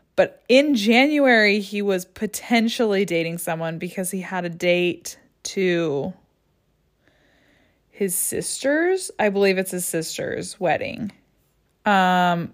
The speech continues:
she looks beautiful, by the way. Both his girlfriend and the sister. They both look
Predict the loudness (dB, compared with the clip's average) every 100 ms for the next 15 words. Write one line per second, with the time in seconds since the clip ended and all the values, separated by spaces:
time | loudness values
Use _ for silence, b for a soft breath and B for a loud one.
0 | -12 -6 2 2 4 0 0 -2 -2 0
1 | 0 -2 -2 -4 2 4 4 2 2 2
2 | 0 -2 -4 -4 -8 -8 -6 -4 -2 0
3 | 0 0 -2 -4